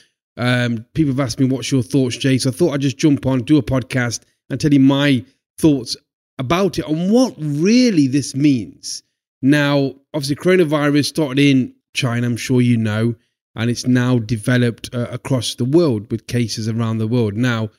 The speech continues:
you need to be vigilant because obviously it's a new virus. It's something which, um, we haven't come across before, and that's where all the doubt and all the fear has come around. Now, obviously, a lot of people talk about the flu's killing, you know, thousands of people.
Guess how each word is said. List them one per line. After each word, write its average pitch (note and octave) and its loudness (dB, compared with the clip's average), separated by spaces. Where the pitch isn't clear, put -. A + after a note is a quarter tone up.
you E3+ 0
need C#4+ 6
to - -4
be F#3 -2
vigilant C#3+ -2
because C#3+ -2
obviously E3 0
it's C#3+ -2
a C3+ 0
new D3 4
virus. A#2+ -2
It's C3+ -6
something D3 2
which, - -2
um, A#2+ 0
we C3+ 2
haven't C3+ 0
come C3+ 4
across C3 -2
before, A#2+ -2
and B2+ 4
that's C#3+ -2
where C#3+ 4
all C#3 2
the B2+ 2
doubt B2 -4
and B2 -2
all B2 2
the A2+ -4
fear A#2+ 0
has G#2 -8
come A#2+ -4
around. G#2 -2
Now, B2 2
obviously, C#3 0
a D#3+ 4
lot - 0
of D3 -10
people C#3+ -2
talk C#3+ 2
about A#2+ -2
the A2+ -8
flu's C3 2
killing, A#2 -4
you A#2 -6
know, G#2+ -6
thousands A2 -6
of G2+ -12
people. D3 2